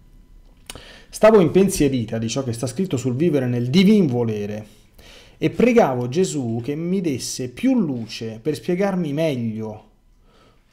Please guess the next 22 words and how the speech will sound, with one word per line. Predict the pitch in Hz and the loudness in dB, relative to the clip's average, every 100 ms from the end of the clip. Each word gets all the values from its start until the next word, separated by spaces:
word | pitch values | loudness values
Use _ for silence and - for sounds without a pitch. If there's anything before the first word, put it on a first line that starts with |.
| - | -2
onde | 220 165 139 127 120 117 113 - | 0 2 0 -6 -6 -6 -8 -8
poter | 156 196 185 | -4 -2 -4
chiarire | - 143 139 127 113 107 101 _ _ _ _ _ _ _ _ _ _ _ _ _ | -4 -4 -4 -6 -8 -10 -16 _ _ _ _ _ _ _ _ _ _ _ _ _
a | 120 117 | -16 -14
chi | - 202 | -12 -10
sono | 143 117 | -8 -8
in | 131 | -8
obbligo | 139 123 117 | -8 -8 -8
di | 123 | -10
farlo | 117 107 95 127 | -10 -12 -10 -8
questo | 156 160 - | -8 -8 -10
benedetto | 123 143 190 208 214 214 156 | -8 -4 -2 0 -4 -6 -8
vivere | 156 185 151 139 - _ - | -6 -6 -4 -6 -8 _ -14
nella | 131 180 151 117 101 101 92 - | -8 -6 -6 -8 -12 -16 -18 -16
divina | 123 107 104 104 | -16 -14 -14 -16
volontà. | 98 95 92 - - _ _ _ _ _ _ _ _ _ _ _ _ _ _ - - _ - | -16 -18 -20 -20 -20 _ _ _ _ _ _ _ _ _ _ _ _ _ _ -20 -20 _ -14
Ecco, | - - - - - _ | -12 -12 -14 -20 -20 _
come | - 110 | -16 -10
sempre | 139 117 110 | -10 -8 -10
faccio | 110 - 117 - | -12 -14 -18 -18
una | 113 104 | -18 -16
piccola, | 127 - 120 110 | -16 -12 -10 -10